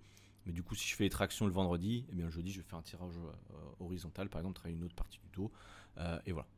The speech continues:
Je fais un peu moins les jambes en fin de semaine, je les fais quand même, hein. Je fais un, au moins un leg extension ou un leg curl, mais c'est vrai que je les fais un peu moins, euh, parce que je mets en fait, je, début de semaine je mets un focus sur le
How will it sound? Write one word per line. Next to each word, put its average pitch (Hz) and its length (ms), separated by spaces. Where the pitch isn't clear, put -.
Je - 100
fais 110 80
un 107 80
peu 120 100
moins 135 160
les 131 120
jambes 123 160
en 110 80
fin 113 120
de 104 60
semaine, 113 260
je 101 80
les 104 80
fais - 140
quand 127 80
même, 127 160
hein. 98 80
Je - 80
fais 101 100
un, 101 200
au 117 100
moins 127 160
un 120 40
leg 113 120
extension 113 500
ou 104 60
un 101 40
leg 98 140
curl, 113 260
mais 95 60
c'est - 120
vrai 110 100
que 98 40
je 98 60
les 92 60
fais - 120
un 98 60
peu 101 140
moins, 95 360
euh, 85 800
parce - 160
que 104 80
je 87 100
mets 101 100
en 92 60
fait, 110 180
je, - 60
début 123 220
de - 40
semaine 131 260
je 107 120
mets 107 60
un 101 40
focus 104 320
sur 104 140
le 95 220